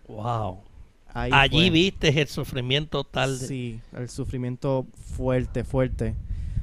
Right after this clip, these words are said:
Speaker 2: porque Puerto Rico somos bendecidos, ¿verdad? De tener lo que tenemos, porque tenemos, aunque obviamente hay, este, hay necesidad en este pueblo y siempre es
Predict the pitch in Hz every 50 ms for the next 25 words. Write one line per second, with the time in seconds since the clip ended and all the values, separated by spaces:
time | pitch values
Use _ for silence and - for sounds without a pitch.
0 | - - - - 117 120 120 113 - - - 123 120 117 117 117 117 113 110 107
1 | 110 - - - - - - - - - - - - - - - - 139 127 -
2 | - 127 113 135 - - 151 143 139 131 - - - 131 135 139 139 131 131 131
3 | 127 131 123 123 120 120 117 - 147 147 143 127 117 117 120 - - - - -
4 | 131 123 120 127 139 143 139 139 139 - - - - _ - - - - - -
5 | _ - - - - 127 117 120 113 110 107 107 107 - - - - 123 117 117
6 | 117 120 123 131 131 143 139 - 143 131 135 147 165 165 143 127 123 110 - -
7 | - - 127 120 120 120 113 - - 123 117 117 117 113 110 110 107 - - -
8 | 120 117 113 117 127 131 135 135 - - _ - - - _ _ _ _ _ _
9 | _ - 143 135 135 - 143 127 127 123 - 127 127 135 131 127 127 127 123 -
10 | - 165 160 - - - - 127 123 123 123 127 123 123 120 120 113 - - -
11 | 120 113 110 110 107 104 101 - - - - - - - - 131 131 127 127 -
12 | 127 - - 127 120 123 127 160 180 - - - - 135 127 120 - - 123 -
13 | - 113 117 123 147 156 151 - - 127 117 117 113 - - - 135 120 117 123
14 | - - 135 127 123 - - - 131 123 117 120 117